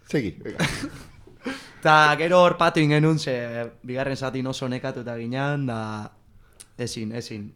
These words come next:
Speaker 2: Ordun uste hortzaka gehiago ingo deula partido hontan,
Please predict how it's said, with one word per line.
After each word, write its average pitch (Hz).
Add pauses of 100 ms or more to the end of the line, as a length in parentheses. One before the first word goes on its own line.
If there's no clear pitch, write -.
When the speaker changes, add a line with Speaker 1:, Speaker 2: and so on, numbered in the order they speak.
Speaker 2:
Ordun 135
uste 135 (560)
hortzaka 135
gehiago 135
ingo 120
deula 127
partido 131
hontan, 139